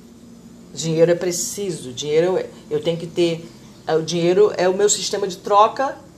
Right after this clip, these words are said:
no meu planeta. Né? Eu quero uma coisa, eu dou o dinheiro, a pessoa me dá o que eu quero, e eu dou o dinheiro. Mesmo que, que a avaliação não seja justa, não interessa,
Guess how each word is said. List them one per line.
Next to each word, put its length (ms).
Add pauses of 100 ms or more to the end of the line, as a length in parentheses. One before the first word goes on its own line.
no 160
meu 120
planeta. 580 (1000)
Né? 200
Eu 80
quero 240
uma 160
coisa, 580
eu 140
dou 180
o 40
dinheiro, 420
a 40
pessoa 260
me 100
dá 180
o 100
que 80
eu 80
quero, 360 (400)
e 60
eu 80
dou 140
o 40
dinheiro. 400 (320)
Mesmo 280
que, 140
que 320
a 60
avaliação 600
não 140
seja 320
justa, 440
não 100
interessa, 600